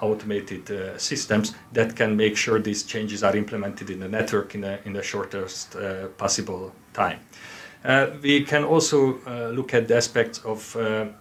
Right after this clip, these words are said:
service assurance and how we are monitoring the, the service quality, and the service quality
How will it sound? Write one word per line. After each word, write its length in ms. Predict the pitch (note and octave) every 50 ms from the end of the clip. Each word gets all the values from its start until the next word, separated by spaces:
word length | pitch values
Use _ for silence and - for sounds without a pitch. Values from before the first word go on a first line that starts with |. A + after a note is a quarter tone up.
| - - -
service 440 | G#2+ - - C3 B2+ A#2+ A#2+ - -
assurance 560 | G2+ - - - C#3 A2+ A#2 C3+ C3+ - - - _ -
and 160 | A#2 A2 A2
how 360 | A2 A2 - B2+ B2+ B2+ A#2+
we 180 | G#2+ A2+ A2+ A2
are 260 | A2 G#2 - - G2
monitoring 580 | G#2+ A#2 B2+ B2+ A#2 A2 - A#2 A2+ A2 A2 G#2
the, 220 | G#2 G2+ G2 G2 -
the 140 | G2+ - F#2+
service 400 | - - A#2 A2+ A2+ - - -
quality, 440 | - G2+ G#2 G#2+ G#2+ - C#3 C#3+ C#3+ - - - - - - -
and 200 | A#2+ A2+ A2 A2+
the 140 | B2 A#2
service 360 | A2+ - - C#3 C3 A#2 - -
quality 560 | - A#2+ A2+ A2+ A2+ A2 A#2 A2 G#2+ G#2+